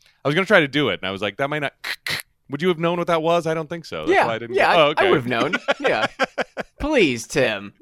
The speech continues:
Speaker 2: I grew up in the middle of the woods. I know
Speaker 1: Yeah,
Speaker 2: what a gun
Speaker 1: you
Speaker 2: sounds
Speaker 1: live
Speaker 2: like.
Speaker 1: in Texas now, but it doesn't
Speaker 2: Yeah.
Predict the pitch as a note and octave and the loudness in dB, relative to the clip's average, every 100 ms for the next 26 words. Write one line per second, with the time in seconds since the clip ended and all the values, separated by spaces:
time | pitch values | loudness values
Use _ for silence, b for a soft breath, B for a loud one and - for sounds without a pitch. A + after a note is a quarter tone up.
0 | - B B B E4 A3 D4 B3+ B3 A3 | -20 B B B -4 0 2 2 2 4
1 | A3+ A3 F#3+ D#3 D3 D3 C3 A2 - C#3+ | 6 6 4 4 6 6 4 0 -6 2
2 | D3+ - B2+ B2 B2+ B2 D3+ A#2+ C3+ D3 | 4 6 4 4 2 2 0 2 4 4
3 | A#2+ A#2 C3+ C3+ C#3 A#2+ A#2+ G2 B B | 2 2 0 -2 -4 -4 -2 -4 B B
4 | F3 G#3 A3 C#4+ - | 4 6 4 4 4